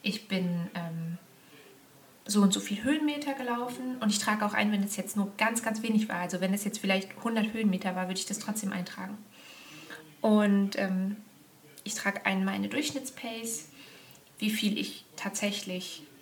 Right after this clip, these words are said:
wie, wie lange ich dann am Ende gebraucht habe, dann brauche ich erst nicht auszurechnen. Also wenn ich jetzt zum Beispiel, ähm,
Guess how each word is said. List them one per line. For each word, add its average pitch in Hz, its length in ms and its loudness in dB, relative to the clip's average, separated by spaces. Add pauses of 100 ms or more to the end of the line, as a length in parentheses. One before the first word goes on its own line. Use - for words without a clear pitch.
(300)
wie, 214 280 2
wie 208 80 6
lange 208 260 6
ich 220 120 -4
dann 202 160 2
am 185 100 0
Ende 185 200 -2
gebraucht - 420 -2
habe, 247 160 -2
dann 196 140 0
brauche - 120 -10
ich - 40 -12
erst - 160 -6
nicht 190 140 -4
auszurechnen. 240 600 -2
Also 190 220 -2
wenn 190 120 -4
ich 196 120 -6
jetzt 190 200 -6
zum 180 120 -2
Beispiel, 185 460 -6 (960)
ähm, 170 480 -4